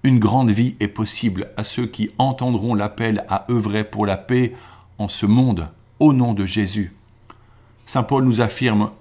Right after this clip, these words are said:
que le don de Dieu est vrai, et je le cite, « Nous le savons, quand les hommes aiment Dieu, lui-même fait tout contribuer à leur bien,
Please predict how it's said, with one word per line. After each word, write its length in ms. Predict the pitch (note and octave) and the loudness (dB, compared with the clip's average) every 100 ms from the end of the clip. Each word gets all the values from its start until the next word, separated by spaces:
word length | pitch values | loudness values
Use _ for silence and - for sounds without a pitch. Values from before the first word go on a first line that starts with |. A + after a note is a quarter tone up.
| _ _ _ | _ _ _
que 100 | B2+ | -2
le 140 | G#2+ | 0
don 320 | G2+ A2 C3 A#2+ | 0 0 0 0
de 160 | G#2 | -2
Dieu 380 | F#2 F#2+ G#2 G2+ | -2 0 0 0
est 60 | F#2 | -6
vrai, 420 | F2 F2+ G2 D#2+ - _ _ _ _ - | -4 -2 -4 -6 -14 _ _ _ _ -8
et 60 | |
je 80 | G2+ | -4
le 140 | G2 G2 | -2 -4
cite, « 400 | - G#2 - - - - - - _ _ C3 | -2 -4 -4 -20 -20 -20 -20 -20 _ _ 2
Nous 120 | C#3+ | 4
le 120 | B2+ | 4
savons, 580 | - B2 A2 A2+ G#2 F#2+ | 2 -2 0 0 0 -2
quand 120 | - A#2+ | -4 0
les 220 | A2+ G#2 | 0 2
hommes 220 | A#2+ A#2 - | 0 0 0
aiment 300 | C3+ A#2+ A#2 | 0 0 -2
Dieu, 460 | G#2 B2 A2 F#2 - | 0 2 4 0 -6
lui-même 460 | G#2+ B2 B2 A#2+ G#2+ | 0 2 4 2 0
fait 200 | - G#2+ | -2 -4
tout 280 | - C#3 B2 | -2 -6 -4
contribuer 680 | - B2+ - G#2+ F#2+ G#2+ G#2 - | -2 -2 -2 -2 2 2 0 -4
à 80 | |
leur 180 | G2+ F#2 | -4 -4
bien, 380 | F2+ G2 G#2+ A2+ | -4 -2 0 -2